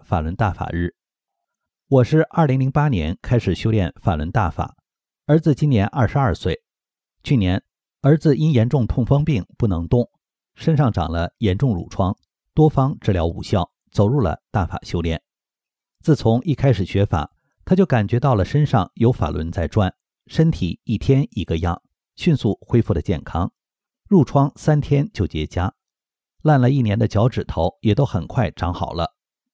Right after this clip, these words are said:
所有的关节疼痛都从脚关节处推出一些嘌呤，创造了痛风病痊愈的奇迹。辽宁省大连市一老年大法弟子，并代表新学员感谢大法，恭祝师尊生日快乐。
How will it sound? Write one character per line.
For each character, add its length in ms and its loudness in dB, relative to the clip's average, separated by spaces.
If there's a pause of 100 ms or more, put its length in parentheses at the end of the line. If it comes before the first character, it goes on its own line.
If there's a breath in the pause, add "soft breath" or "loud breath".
(200)
所 180 2
有 80 6
的 100 4
关 220 2
节 120 4
疼 300 -4
痛 260 -2 (120)
都 120 4
从 240 0
脚 160 0
关 220 0
节 180 -2
处 280 -6 (200)
推 160 4
出 160 0
一 120 2
些 240 2
嘌 320 -2
呤， 240 -4 (580)
创 220 2
造 140 4
了 140 4
痛 200 -2
风 180 0
病 260 0
痊 200 -2
愈 160 0
的 100 -2
奇 260 -12
迹。 280 -4 (1120)
辽 160 4
宁 120 6
省 240 0
大 160 -2
连 200 0
市 340 0
一 140 2
老 160 2
年 180 -2
大 160 0
法 140 -4
弟 160 -4
子， 260 -14 (300)
并 140 4
代 140 4
表 220 4
新 220 0
学 120 -2
员 240 -2 (160)
感 220 2
谢 160 0
大 180 0
法， 300 -4 (120)
恭 140 2
祝 160 2
师 160 -4
尊 340 2
生 220 2
日 100 2
快 260 -2
乐。 160 -2